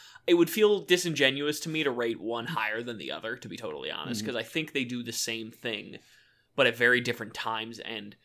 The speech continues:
Speaker 1: in the opposite direction of each other. Um,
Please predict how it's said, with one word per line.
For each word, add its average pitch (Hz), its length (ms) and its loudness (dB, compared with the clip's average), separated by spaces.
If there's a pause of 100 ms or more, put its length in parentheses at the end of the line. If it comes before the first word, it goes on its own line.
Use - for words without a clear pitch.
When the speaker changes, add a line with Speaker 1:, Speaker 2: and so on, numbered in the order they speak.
(400)
Speaker 1:
in 123 140 -2
the 113 80 -4
opposite 107 580 -4
direction - 560 -6
of - 140 -14
each - 180 -12
other. - 300 -14 (420)
Um, 95 460 -6